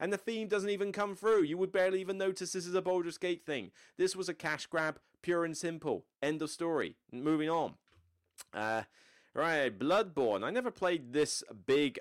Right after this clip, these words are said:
Bloodborne, so, uh, I mean, a little skirmish game, but I remember it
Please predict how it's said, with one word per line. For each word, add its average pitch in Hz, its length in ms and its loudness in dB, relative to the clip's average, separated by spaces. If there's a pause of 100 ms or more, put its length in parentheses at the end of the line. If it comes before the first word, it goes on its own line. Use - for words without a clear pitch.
(140)
Bloodborne, 85 840 -4
so, 107 600 2 (100)
uh, 101 260 0
I 98 40 -2
mean, 98 120 -4
a 104 40 -2
little 107 160 -6
skirmish 110 520 -2
game, 110 420 -2 (280)
but - 260 -4
I 135 80 -2
remember 233 520 0
it 156 240 -2